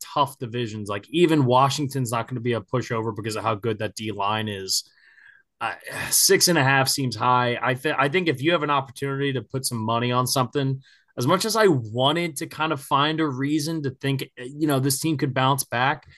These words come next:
I just don't think it's there. I, I have to take the under. I, you know, look, they play the Colts.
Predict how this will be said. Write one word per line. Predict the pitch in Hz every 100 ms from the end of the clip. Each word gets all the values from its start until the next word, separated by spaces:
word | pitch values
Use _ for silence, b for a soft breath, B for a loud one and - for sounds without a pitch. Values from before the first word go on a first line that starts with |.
| b b b b
I | 147
just | 160 135
don't | 156 147
think | 175 147
it's | 151 -
there. | 107 117 123 127 117
I, | 113 120 -
I | 123 139
have | 139 139
to | 135
take | 131 131 117
the | 117 113
under. | 117 117 113 113 -
I, | - - - _ _ _ _ _ _ _
you | 143
know, | 143
look, | 139 143 135
they | 117
play | 120 147
the | 123
Colts. | - - 190 196 - - - -